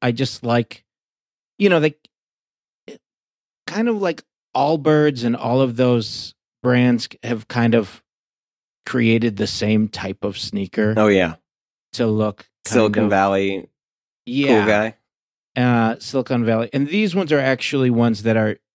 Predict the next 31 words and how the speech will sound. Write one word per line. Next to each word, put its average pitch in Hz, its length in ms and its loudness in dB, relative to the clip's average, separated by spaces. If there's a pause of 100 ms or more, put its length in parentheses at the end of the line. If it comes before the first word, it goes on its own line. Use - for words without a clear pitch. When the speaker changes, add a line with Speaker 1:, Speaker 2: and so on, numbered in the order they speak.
(380)
Speaker 1:
used 107 480 -4
by 104 420 -2 (220)
people 107 260 -6
that 98 160 -4
<laughs> - 520 -10
work - 260 -8
out - 120 0 (200)
Speaker 2:
<laughs> - 580 0
Speaker 1:
um, 110 560 0
regularly. 95 760 -4
And 127 460 2
they, 131 500 -2
uh, 123 300 0
I 131 80 -2
have 143 180 0
a 131 40 -2
little 131 220 2
bit 123 140 0
of 117 140 -4
caveman 120 540 0
wide 110 240 2
ear 107 120 2
feet, 107 460 -2
and 104 100 0
they 101 120 0
just 104 320 -8
feel 98 340 -2
good. 98 480 -2 (640)
Um, 95 560 0 (600)
you 160 100 4
know, 147 160 0